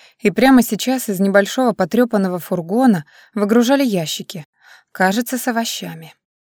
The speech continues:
Занимались этим трое парней в потрепанных мешковатых штанах и майках, на которых Чара в другой ситуации с удовольствием полюбовалась бы подольше. Крепкие, плечистые.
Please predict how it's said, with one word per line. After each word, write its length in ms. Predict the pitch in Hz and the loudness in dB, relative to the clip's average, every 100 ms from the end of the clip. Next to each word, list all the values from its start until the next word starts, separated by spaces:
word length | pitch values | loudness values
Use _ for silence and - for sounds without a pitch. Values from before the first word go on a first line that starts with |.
| _ _ - | _ _ -8
Занимались 640 | 214 233 262 320 240 - | 2 6 6 6 2 0
этим 300 | 269 240 214 | -2 0 -2
трое 260 | 233 240 214 | 0 0 2
парней 460 | 202 208 233 254 | 0 4 4 4
в 80 | 233 | 2
потрепанных 640 | 190 - 240 220 196 202 | -4 0 -2 0 -2 -2
мешковатых 640 | 202 190 - 196 214 208 170 | -4 -4 -2 0 0 -2 -8
штанах 500 | - 185 196 233 - | -6 -2 0 -2 -2
и 60 | |
майках, 540 | 185 226 220 - 170 _ _ _ _ _ | 0 0 0 -4 -20 _ _ _ _ _
на 160 | 226 240 | 2 4
которых 400 | 240 240 226 - | 4 4 0 0
Чара 280 | 233 214 | 2 2
в 60 | 196 | 2
другой 320 | 190 208 294 | 0 0 0
ситуации 580 | 285 196 190 175 160 170 | -2 -4 -2 -4 -4 -10
с 120 | - | -8
удовольствием 720 | 190 196 214 320 - 240 254 | 0 0 2 -4 -4 0 2
полюбовалась 720 | 233 220 208 208 208 208 185 180 | 2 0 2 4 4 2 0 -4
бы 140 | 185 | -6
подольше. 680 | - 185 165 160 156 - 165 - - - _ | -4 -4 -4 -6 -8 -12 -16 -20 -20 -20 _
Крепкие, 840 | - 170 170 190 196 - - 170 160 | -6 -4 0 2 0 -2 -12 -12 -10
плечистые. 1040 | - 165 151 - 202 226 208 - 180 170 | -8 -8 -6 -6 -2 -4 -4 -10 -12 -12